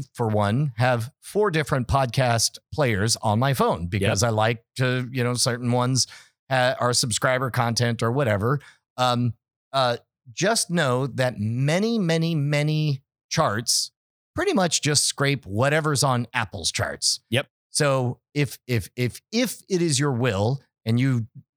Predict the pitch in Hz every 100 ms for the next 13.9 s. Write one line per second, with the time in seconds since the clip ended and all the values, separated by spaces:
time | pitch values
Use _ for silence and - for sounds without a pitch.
0 | 175 135 123 107 156 156 127 147 113 123
1 | 147 135 _ _ _ _ 123 120 110 95
2 | 90 _ _ _ 466 494 440 427 381 -
3 | _ _ - 233 214 226 254 240 226 220
4 | 214 208 208 - 147 127 113 - 131 110
5 | 123 98 87 175 180 180 220 196 185 185
6 | 185 151 139 139 135 - 120 143 131 131
7 | 131 120 117 127 117 120 117 104 151 147
8 | 151 143 - - 135 113 - 143 131 131
9 | 139 135 139 143 139 131 120 - 170 165
10 | 175 175 135 143 147 160 151 175 175 170
11 | 165 - 165 156 - 160 - 127 147 143
12 | 170 170 160 165 160 123 110 95 123 113
13 | 123 135 147 156 156 156 143 135 117